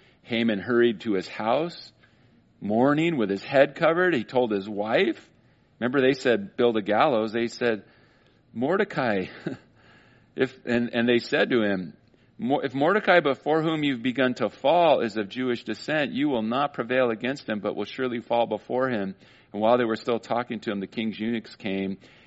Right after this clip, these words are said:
and hastened to bring Haman to the banquet which Esther had prepared.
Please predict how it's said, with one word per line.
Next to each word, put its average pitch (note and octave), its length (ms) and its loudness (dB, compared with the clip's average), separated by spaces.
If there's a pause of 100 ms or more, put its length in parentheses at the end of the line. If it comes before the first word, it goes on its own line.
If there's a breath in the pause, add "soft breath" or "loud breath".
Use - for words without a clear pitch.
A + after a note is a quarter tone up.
(120 soft breath)
and F#2+ 160 0
hastened A2+ 500 0
to G2 80 0
bring G2+ 260 -4
Haman G#2 380 -2
to G#2 120 -6
the F#2 80 -2
banquet G2 680 -2 (280 soft breath)
which - 280 -4
Esther G#2+ 320 -2
had F#2+ 240 -2
prepared. A2+ 540 -2